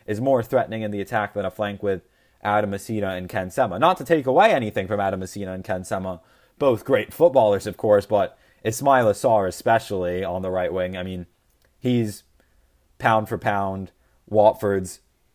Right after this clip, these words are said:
I'd, I'd say pound for pound, and, and definitely just in terms of overall value, Watford's hi-, highest ranked player, to, to put it simply. So it's,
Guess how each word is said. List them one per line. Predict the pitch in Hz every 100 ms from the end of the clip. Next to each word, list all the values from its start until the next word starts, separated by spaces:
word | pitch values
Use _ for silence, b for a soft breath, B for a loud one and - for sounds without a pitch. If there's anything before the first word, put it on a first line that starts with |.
| _ _ _ _ _
I'd, | - 131 156 165
I'd | 175 175
say | 165 117
pound | - 117 110
for |
pound, | 107 110 104 104 101
and, | 95 104
and | 107 113
definitely | 143 131 110 104
just | 104
in | 101
terms | 104
of | 98
overall | 110 110 101 104 110
value, | 90 85 90 90 - b b b
Watford's | - 104 104 - 101 95 87 - _ _ _ _ _
hi-, | 98 113 110
highest | 117 110 110 -
ranked | 101 107 104 -
player, | - 113 117 92 92 _ b b b
to, | - 101
to | 101
put | 98 101
it | 101
simply. | 98 87 98
So | - 104 101
it's, | 101